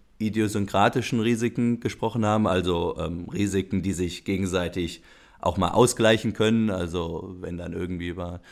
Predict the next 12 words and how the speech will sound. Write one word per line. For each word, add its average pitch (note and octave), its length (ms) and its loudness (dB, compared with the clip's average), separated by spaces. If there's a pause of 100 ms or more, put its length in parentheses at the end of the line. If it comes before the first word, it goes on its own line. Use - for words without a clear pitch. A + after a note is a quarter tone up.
(220)
ein E2+ 120 0
Handelsschiff G#2 600 6
auf F#2+ 200 8
dem F#2+ 80 4
Atlantik G2 520 4
sinkt A2 420 2
oder G#2 200 4
was, G2+ 220 2
natürlich F#2+ 500 0
ist - 160 -4
dann F2+ 160 0
die E2+ 320 2